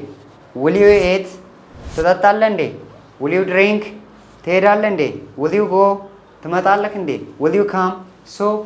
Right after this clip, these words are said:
will you try ነው የምንለው። All right, what about this one? የዚህ ኔጌቲቭ ፎርም ማን ነው? ዊል ኖት። ዊል ኖት የሚለውን ወደ ማን መቀየር ይቻላል? ዊል ኖት የሚለውን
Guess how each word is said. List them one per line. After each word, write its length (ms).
will 220
you 160
try 340
ነው 160
የምንለው። 320
All 120
right, 260
what 160
about 220
this 200
one? 200
የዚህ 260
ኔጌቲቭ 340
ፎርም 220
ማን 140
ነው? 120
ዊል 320
ኖት። 300
ዊል 180
ኖት 200
የሚለውን 340
ወደ 160
ማን 180
መቀየር 340
ይቻላል? 380
ዊል 300
ኖት 220
የሚለውን 360